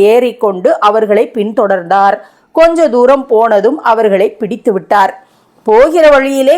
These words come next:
கீழே பூமியிலே ஔவையார் பிள்ளையார் பூஜையில் உட்கார்ந்திருப்பதை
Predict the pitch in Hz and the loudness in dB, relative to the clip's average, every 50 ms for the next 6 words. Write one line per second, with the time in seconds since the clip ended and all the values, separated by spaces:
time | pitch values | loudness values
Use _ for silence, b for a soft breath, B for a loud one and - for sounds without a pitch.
0 | 330 - 311 294 302 294 294 285 277 214 202 226 262 294 302 302 277 254 220 240 | 0 -2 -2 0 2 2 4 2 2 2 0 0 0 0 0 0 0 0 2 2
1 | 277 302 262 226 220 220 285 285 269 240 233 254 285 - - - 247 247 285 302 | 2 4 2 2 2 0 -2 0 0 2 2 2 0 -2 -6 -8 -4 0 2 2
2 | 320 311 285 269 254 - - 226 233 208 247 247 240 240 233 214 208 214 - 277 | 4 4 4 2 2 -2 -6 -10 -6 -2 -2 -2 -2 0 -2 -2 -4 -2 0 0
3 | 262 254 254 247 226 220 214 208 226 208 190 202 214 | 0 2 0 0 0 -2 -2 -2 -2 -2 0 0 0